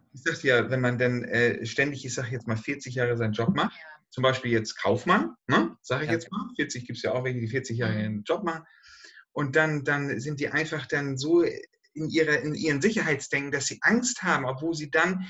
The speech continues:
Speaker 1: wenn sie dann wirklich sagen, "So, ich mache jetzt was Neues, ich mache jetzt das, was mir <laughs> wirklich, wo ich, wo ich wirklich verbrenne, das, das dann mach",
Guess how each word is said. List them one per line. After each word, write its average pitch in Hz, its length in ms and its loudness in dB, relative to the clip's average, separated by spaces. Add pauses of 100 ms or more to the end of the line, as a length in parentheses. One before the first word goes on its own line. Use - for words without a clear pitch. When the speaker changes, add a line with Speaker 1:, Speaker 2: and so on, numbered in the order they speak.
(120)
Speaker 1:
wenn 151 160 -2
sie 156 80 -2
dann 151 160 2
wirklich 165 240 2
sagen, 160 160 0
"So, 156 120 6
ich 156 180 0
mache 165 200 2
jetzt - 140 -4
was 131 160 -2
Neues, 139 380 4
ich 131 120 -10
mache 165 220 0
jetzt - 260 -2 (180)
das, - 280 2
was 185 180 2
mir 170 140 6
<laughs> 147 160 0
wirklich, 190 520 2 (460)
wo 165 300 4
ich, 185 200 4 (100)
wo 170 180 2
ich 147 140 -4
wirklich 214 320 0
verbrenne, 165 500 4
das, 143 240 -2
das 135 220 -4
dann 131 180 2
mach", 175 320 0